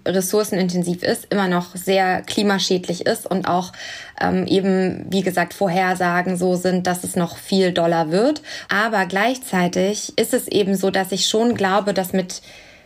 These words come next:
mit der Zeit eben auch große Player kommen, die ja schon da sind und die auch schon viel unternehmen, die auch in ihrer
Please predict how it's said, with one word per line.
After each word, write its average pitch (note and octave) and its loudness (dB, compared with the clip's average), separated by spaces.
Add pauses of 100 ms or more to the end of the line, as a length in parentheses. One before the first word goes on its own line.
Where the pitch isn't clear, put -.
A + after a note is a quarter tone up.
(120)
mit G3 0
der F#3+ 2
Zeit G3 0
eben F#3 0
auch F#3 -2
große F#3+ 0
Player F#3+ 0
kommen, F#3+ 0
die F3+ -2
ja F#3+ 4
schon F3+ 0
da F#3 0
sind F#3+ -2
und F3 0
die F#3 2
auch F3 0
schon F#3 -4
viel G3+ 0
unternehmen, F#3 2
die F3 0
auch - -2
in - -6
ihrer F3+ 0